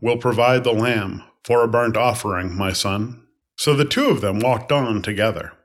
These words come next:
When they came to the place that God had shown him, Abraham built an altar there and laid the wood in order.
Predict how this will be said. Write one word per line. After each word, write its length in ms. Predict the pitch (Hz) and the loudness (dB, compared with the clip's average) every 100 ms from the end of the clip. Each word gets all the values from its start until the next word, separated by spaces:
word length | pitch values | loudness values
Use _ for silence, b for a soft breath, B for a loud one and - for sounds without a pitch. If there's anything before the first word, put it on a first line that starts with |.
| _ _ | _ _
When 140 | 123 127 | -2 0
they 120 | 135 | 0
came 340 | - 196 208 | 0 0 2
to 80 | 180 | 0
the 100 | 170 | 0
place 600 | 131 165 139 90 - - - | 0 0 0 -2 -8 -10 -6
that 160 | 107 107 | -6 0
God 320 | 123 131 117 | 2 4 2
had 160 | 123 | 0
shown 320 | 120 143 139 127 | 0 2 2 2
him, 380 | 92 80 110 - | -2 -6 -12 -2
Abraham 640 | 110 110 104 117 113 - 113 | 0 2 2 2 0 -2 0
built 220 | 143 147 | 0 2
an 120 | 135 | 2
altar 300 | 120 143 120 | 2 2 0
there 380 | 87 82 - - - | -2 -4 -8 -14 -6
and 180 | 123 127 | -2 2
laid 240 | 170 170 | 2 0
the 80 | 165 | 0
wood 320 | 151 180 175 | 0 0 0
in 220 | 170 165 | -2 -2
order. 380 | 117 120 90 - | 0 -2 -4 -10